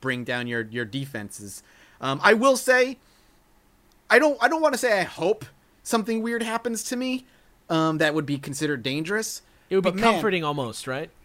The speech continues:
Speaker 1: Yeah, like, I'm down, like, if I get abducted by aliens or I encounter a ghost or a doppelganger, we started this podcast for a reason, and I am, I hope we have ways, you know, if it happens, I hope we can get the word out there. 'Cause I think out of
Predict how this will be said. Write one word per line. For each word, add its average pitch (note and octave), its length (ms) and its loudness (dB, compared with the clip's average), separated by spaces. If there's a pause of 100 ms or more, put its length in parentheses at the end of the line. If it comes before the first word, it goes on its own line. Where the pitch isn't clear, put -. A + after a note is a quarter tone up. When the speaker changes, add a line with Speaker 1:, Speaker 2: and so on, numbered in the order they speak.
(140)
Speaker 1:
Yeah, D#4+ 360 6
like, F#3 200 2
I'm A#3 160 2
down, C4 500 4 (220)
like, A3 280 2 (600)
if A3 120 6
I D#4 160 8
get D#4 140 2
abducted A3 480 4
by A#3 160 6
aliens F#3 480 0
or D3 180 0
I C#3+ 100 4
encounter G3 540 -2
a F3+ 80 0
ghost D3+ 360 -2
or C3+ 80 -2
a A#2+ 40 -8
doppelganger, C3 760 -4 (440)
we A#2+ 140 -6
started E3+ 400 4
this E3 120 -2
podcast D3+ 560 -2
for D3 160 -2
a C#3 40 -2
reason, A2 420 -6
and A2 120 -8
I A#2 100 0
am, A2 240 -6 (160)
I A#2 140 -4
hope F3 400 -2
we D3 160 -4
have C3+ 340 -2
ways, C3 460 -4 (300)
you C3+ 60 -4
know, C#3 120 2
if C3+ 80 -2
it C#3+ 60 -2
happens, E3 420 2
I C3+ 40 -4
hope C#3 160 -4
we C#3+ 60 -6
can C#3 60 -6
get C3+ 140 -4
the C#3 60 -4
word B2 220 -2
out C3+ 220 -2
there. D#3 220 0 (180)
'Cause A3+ 100 2
I C4 60 8
think D4 180 0
out B3+ 140 4
of A3+ 120 -4